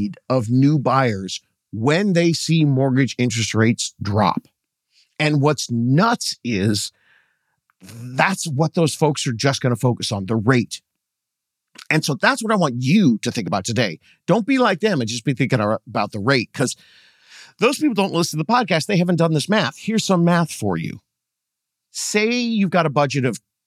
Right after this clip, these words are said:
two thousand five hundred dollars. Well, a four hundred thousand dollar home loan with twenty thousand dollars down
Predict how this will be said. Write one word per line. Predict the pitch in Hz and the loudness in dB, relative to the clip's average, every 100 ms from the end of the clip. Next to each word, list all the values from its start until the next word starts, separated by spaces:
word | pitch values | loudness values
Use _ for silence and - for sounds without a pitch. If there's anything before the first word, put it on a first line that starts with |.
| _ - | _ -4
two | 185 | -2
thousand | 175 139 135 127 | 2 2 0 -2
five | 120 110 | 0 0
hundred | 110 107 | -2 -6
dollars. | 101 67 - - _ - | -6 -8 -14 -16 _ -4
Well, | 135 139 | 0 2
a | 131 | 0
four | - - - 180 254 | -4 -14 -4 0 2
hundred | 220 180 175 | 0 -2 0
thousand | 156 143 151 | 0 0 0
dollar | 143 139 | 0 0
home | 120 - 165 165 135 | -2 -2 0 2 2
loan | 131 139 98 78 110 _ - | 2 2 0 -6 -14 _ -6
with | 113 - | -6 -4
twenty | 143 170 | -2 -2
thousand | 185 160 143 151 | 2 0 0 0
dollars | 131 143 107 | 2 0 -2
down | 110 87 82 | -4 -4 -8